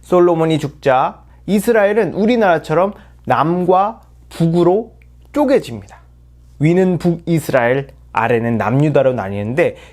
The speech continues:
약 이백 년 정도 후에 북이스라엘은 아수르에게 망하죠. 남유다에 있는 유대인들은 그래도 자신들에겐 성전이 있으니까 절대로 북이스라엘처럼 망하지 않을 거라고 생각했어요.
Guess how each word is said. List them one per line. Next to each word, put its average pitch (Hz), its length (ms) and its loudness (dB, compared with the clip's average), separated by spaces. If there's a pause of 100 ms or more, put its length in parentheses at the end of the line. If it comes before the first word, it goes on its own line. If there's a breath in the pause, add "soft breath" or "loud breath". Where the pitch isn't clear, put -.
(120)
약 185 200 0 (180 loud breath)
이백 208 400 2
년 233 240 -2
정도 202 320 2
후에 226 480 0 (460 soft breath)
북이스라엘은 202 1040 2 (180)
아수르에게 160 600 0
망하죠. 90 420 -10 (720 loud breath)
남유다에 202 760 2
있는 185 260 -2
유대인들은 156 640 0
그래도 285 360 0
자신들에겐 220 680 -2
성전이 196 580 2
있으니까 196 560 -2 (260 loud breath)
절대로 196 680 2
북이스라엘처럼 180 1200 0
망하지 139 440 0
않을 160 300 0
거라고 120 520 -2 (120)
생각했어요. - 500 -6